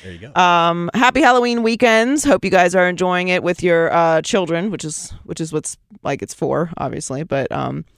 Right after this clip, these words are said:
Speaker 2: uh, it's been a crazy day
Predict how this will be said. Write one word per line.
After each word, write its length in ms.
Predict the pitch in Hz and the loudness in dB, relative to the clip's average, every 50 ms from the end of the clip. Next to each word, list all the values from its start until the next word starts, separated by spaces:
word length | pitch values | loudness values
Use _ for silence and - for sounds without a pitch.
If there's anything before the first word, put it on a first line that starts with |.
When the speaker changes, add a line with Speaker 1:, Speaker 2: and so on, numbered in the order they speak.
| - - - - - - _ _ _ _ _ _ - | -20 -20 -20 -20 -20 -20 _ _ _ _ _ _ 0
Speaker 2:
uh, 600 | 143 156 160 156 156 156 156 156 156 151 147 - - _ | 2 4 4 4 4 4 4 4 2 2 0 -2 -4 _
it's 200 | - 185 175 - | -4 -2 -2 0
been 500 | 185 202 196 190 185 185 185 185 185 180 | 2 2 4 4 4 2 2 0 0 0
a 120 | - - 180 | 0 0 0
crazy 500 | - - 233 254 262 277 277 240 233 214 | 0 0 2 4 4 4 4 2 2 2
day 500 | 202 196 180 170 165 160 165 170 190 | 4 4 6 6 6 6 4 4 2